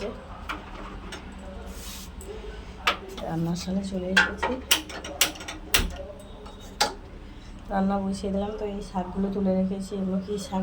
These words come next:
বন্ধুরা অবশ্যই কমেন্ট করে জানাবে। একটু শাক খেতে ইচ্ছে করলো, তাই শাক তুলে রেখেছি, বাড়িতে হয়েছিল। তো বন্ধুরা, একটা জিনিস দেখাবো তোমাদের সঙ্গে, একটু একটা জিনিস দেখাবো,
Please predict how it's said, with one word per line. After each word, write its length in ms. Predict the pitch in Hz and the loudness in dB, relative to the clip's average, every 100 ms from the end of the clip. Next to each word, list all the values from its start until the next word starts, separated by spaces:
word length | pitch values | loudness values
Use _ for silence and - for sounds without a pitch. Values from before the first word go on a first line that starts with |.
| 190 | 4
বন্ধুরা 240 | 190 185 185 | 4 6 4
অবশ্যই 260 | 190 - - | 2 -2 -2
কমেন্ট 220 | 185 185 | 0 2
করে 120 | 185 190 185 | 2 2 4
জানাবে। 240 | 175 180 | 4 2
একটু 120 | 185 202 | 0 -2
শাক 120 | 185 175 | -4 -6
খেতে 160 | - 185 185 | -4 0 0
ইচ্ছে 160 | 196 185 | 0 2
করলো, 160 | 185 185 | 4 4
তাই 100 | 185 190 | 2 0
শাক 120 | 185 - | -2 -4
তুলে 160 | 196 185 185 | 0 2 2
রেখেছি, 320 | 180 180 233 262 - - - - - - - 190 | 0 -2 -2 -6 -6 -8 -8 -8 -8 -8 -2 2
বাড়িতে 260 | 185 185 190 | 2 2 4
হয়েছিল। 400 | 185 185 - 190 190 - 202 196 - - - - - - - - 208 202 196 196 - - - - - - - - - | 4 4 0 -2 -2 -4 -10 -10 -10 -10 -8 -6 -4 -4 -4 -4 -4 -4 -4 -4 -4 -6 -6 -4 -4 -2 -2 -2 6
তো 60 | 220 190 | 8 8
বন্ধুরা, 240 | 180 175 175 | 6 6 4
একটা 140 | 175 165 | 2 0
জিনিস 220 | 180 175 175 | 2 4 4
দেখাবো 240 | 170 180 175 175 | 2 2 0 0
তোমাদের 320 | 170 156 165 - | 0 0 -2 -2
সঙ্গে, 180 | 170 180 | 0 0
একটু 140 | - - 170 | 2 2 2
একটা 160 | 175 175 170 - 185 - - - - - - - 185 | 0 -2 -2 -4 -6 -6 -8 -8 -8 -10 -10 -6 2
জিনিস 240 | 175 170 170 | 4 4 2
দেখাবো, 360 | 160 - 190 | 0 0 2